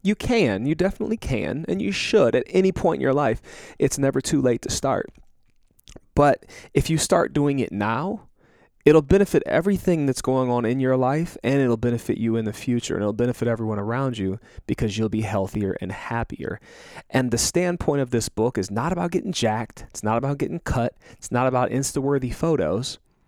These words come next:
It's about how to approach health and fitness from a, from a fundamental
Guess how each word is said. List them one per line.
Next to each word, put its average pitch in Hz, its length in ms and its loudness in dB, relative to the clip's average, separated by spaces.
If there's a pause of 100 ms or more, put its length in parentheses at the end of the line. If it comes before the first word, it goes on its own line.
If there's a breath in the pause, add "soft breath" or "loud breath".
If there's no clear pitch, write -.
(400)
It's - 160 -2
about 120 220 0
how 175 400 -4
to 135 440 0 (400 loud breath)
approach - 680 -2 (200 soft breath)
health 135 300 0
and 107 140 -6
fitness 160 400 -4
from 110 220 -4
a, 85 160 -4 (880 soft breath)
from 135 240 0
a 92 40 -2
fundamental 135 1000 0